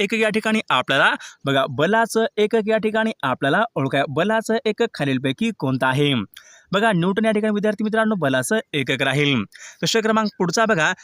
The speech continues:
सजीवाच्या अंतररचनेचा अभ्यास करणारे शास्त्र पुढीलपैकी कोणतं, सजीवाच्या अंतररचनेचा अभ्यास करणारे शास्त्र पुढीलपैकी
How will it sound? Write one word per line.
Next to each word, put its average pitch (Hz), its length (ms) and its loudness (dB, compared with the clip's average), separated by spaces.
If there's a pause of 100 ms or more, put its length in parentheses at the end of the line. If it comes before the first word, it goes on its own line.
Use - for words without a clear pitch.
(120)
सजीवाच्या 214 640 0 (120)
अंतररचनेचा 214 760 0 (100)
अभ्यास 202 380 -2
करणारे 214 340 0
शास्त्र 170 460 0
पुढीलपैकी 143 920 -2 (240)
कोणतं, 220 340 2
सजीवाच्या 208 640 -2 (140)
अंतररचनेचा 214 760 -2 (100)
अभ्यास 156 420 -2
करणारे 214 340 0
शास्त्र 175 460 0
पुढीलपैकी 143 800 -2